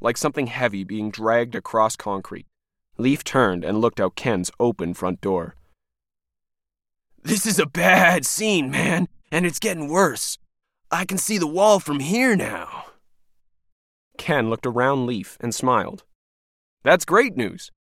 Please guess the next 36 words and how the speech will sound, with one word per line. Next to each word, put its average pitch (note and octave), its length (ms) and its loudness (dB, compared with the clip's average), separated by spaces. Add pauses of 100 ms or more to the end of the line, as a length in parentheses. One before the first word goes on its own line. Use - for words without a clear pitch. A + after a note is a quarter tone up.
(100)
I A#2 80 0
think E3 160 0
we F3 80 0
just E3 200 0
got D#3+ 160 6
rid D#3 140 2
of C#3+ 120 -2
the B2+ 60 -4
stray D3+ 280 0
cat F#3 300 -4
problem, E2+ 420 -6 (340)
and D3 160 2
the C#3+ 60 4
threat D3 320 4
of A#2+ 160 -2
Dutch C3+ 260 4
elm D3 220 0
disease G#2+ 420 -8
once B2+ 200 -2
all C#3+ 240 2
the C3+ 160 -6
elms B2+ 340 0
end A2 180 -2
up A#2 120 -2
on B2+ 120 -2
the C3 80 -2
other C3 180 -4
side." D3 460 -4 (960)
"There's A3+ 280 4
an A#3 120 4
elm A3 360 4
in G#3 100 4
my F#3+ 160 2
front G3+ 320 0
yard, G3 480 4
Kenny." F#3+ 500 0